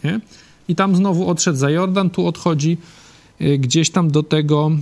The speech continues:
do tego Efraimu, tak? Em, na odludzie gdzieś się chowa,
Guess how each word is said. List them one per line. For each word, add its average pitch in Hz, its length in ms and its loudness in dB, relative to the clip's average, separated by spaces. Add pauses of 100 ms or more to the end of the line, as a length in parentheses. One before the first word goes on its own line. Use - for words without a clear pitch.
(440)
do 151 180 0
tego 151 380 -2
Efraimu, 156 680 0
tak? 165 460 -4
Em, 131 1080 -4 (400)
na 165 200 -2
odludzie 185 640 2 (260)
gdzieś 170 260 -2
się 180 180 -2
chowa, 156 460 0